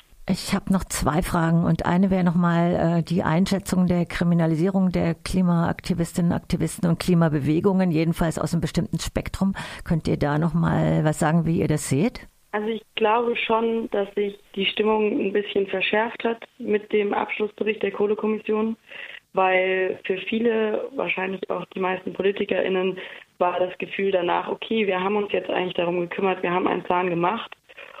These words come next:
Speaker 2: und Leute sind trotzdem nicht zufrieden. Und wir sehen es schon auch, dass das Urteil absolut politisch aufgebaut ist und auch in der Begründung des Richters war anzumerken, dass,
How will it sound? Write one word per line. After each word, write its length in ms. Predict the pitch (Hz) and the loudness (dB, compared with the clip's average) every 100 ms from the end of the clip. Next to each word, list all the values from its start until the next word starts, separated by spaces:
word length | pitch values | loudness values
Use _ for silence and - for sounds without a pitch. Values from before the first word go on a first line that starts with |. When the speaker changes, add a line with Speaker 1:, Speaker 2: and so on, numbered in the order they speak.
| - | -4
Speaker 2:
und 340 | - 185 185 185 | 0 2 2 2
Leute 300 | 180 185 196 | 0 0 -2
sind 200 | 190 185 | -2 -2
trotzdem 520 | - 208 208 190 185 190 | -2 -2 -2 -2 0 0
nicht 180 | 196 - | -2 -6
zufrieden. 680 | 185 - 214 202 180 202 214 - - - - | -8 -2 0 0 0 0 -2 -10 -20 -20 -12
Und 420 | - 180 180 175 - - 220 | 0 2 2 0 -4 -8 -2
wir 140 | 196 | 0
sehen 240 | 196 226 240 | 2 2 2
es 120 | 214 | 2
schon 280 | - 240 226 | 2 2 2
auch, 260 | - 185 | 2 2
dass 220 | 185 185 175 - | 0 -2 -2 -4
das 160 | 180 | -2
Urteil 480 | - 220 220 202 180 | 2 2 2 0 2
absolut 580 | 190 - - 180 180 175 | 0 -2 -4 -2 0 -2
politisch 560 | - 190 202 196 175 170 - - - - | -2 2 2 2 0 0 -2 -4 -8 2
aufgebaut 640 | 233 254 202 190 165 165 | 2 2 -2 0 0 0
ist 160 | 165 165 | -2 -2
und 120 | 170 | -2
auch 200 | 170 175 | 0 0
in 100 | 180 | 0
der 80 | 175 | 0
Begründung 460 | 175 202 202 196 | 0 0 2 2
des 180 | 190 185 | 0 0
Richters 460 | 220 214 208 185 185 - _ _ - | 0 0 2 2 0 -6 _ _ -4
war 500 | 185 180 180 185 - - | 2 4 6 4 2 0
anzumerken, 920 | 208 202 - 196 175 175 - 175 170 | 0 -2 -2 2 4 2 0 -2 2
dass, 180 | 175 | 2